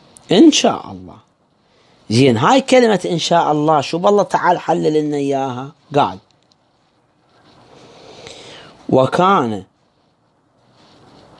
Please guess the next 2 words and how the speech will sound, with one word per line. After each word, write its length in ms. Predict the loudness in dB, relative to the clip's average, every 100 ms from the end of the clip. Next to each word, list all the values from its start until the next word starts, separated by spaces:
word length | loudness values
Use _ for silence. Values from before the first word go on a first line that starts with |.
| -20 -20 -20 -20 -20 -20 -20 -20 -20 -20 -8 -2
وكان 580 | 0 2 2 2 0 -2
مقصوده 800 | -6 -8 -6 -6 -4 -8 -10